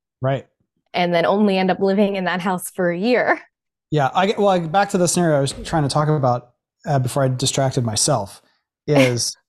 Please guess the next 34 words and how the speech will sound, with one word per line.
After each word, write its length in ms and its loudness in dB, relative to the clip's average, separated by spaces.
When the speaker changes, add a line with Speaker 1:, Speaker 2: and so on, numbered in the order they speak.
Speaker 1:
if 160 0
someone 440 2
had 300 0
told 340 2
you, 360 2
"No, 220 2
Beth, 240 0
it's 160 0
okay, 400 2
just 260 -2
buy 180 2
the 100 2
house 340 0
and 120 -2
date 220 2
the 80 -4
rate," 380 0
how 220 0
would 180 2
you 120 0
feel 400 0
right 260 -4
now? 240 -10
Can 180 -4
you 140 -4
put 180 0
yourself 380 0
in 60 0
that 180 0
fake 240 0
scenario 300 2
and 80 0
be 80 2
like, 340 -2